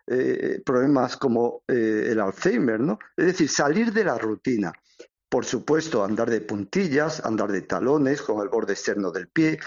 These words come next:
agarrar objetos como una toalla o pelotas con, con el pie sobre el terreno.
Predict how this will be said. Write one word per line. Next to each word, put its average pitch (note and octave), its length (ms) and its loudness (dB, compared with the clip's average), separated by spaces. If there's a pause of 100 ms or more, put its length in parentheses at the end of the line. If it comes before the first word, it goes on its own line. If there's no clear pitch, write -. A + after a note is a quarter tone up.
(140)
agarrar C3 540 2
objetos D3+ 680 0
como B2 240 -2
una A2+ 220 0
toalla C#3+ 580 -2 (140)
o A2 160 -2
pelotas A#2 560 -2
con, A2+ 320 -4
con G#2+ 180 -2
el F#2+ 120 -4
pie C3+ 320 2 (260)
sobre A2 320 0
el G2+ 80 -2
terreno. D3+ 420 2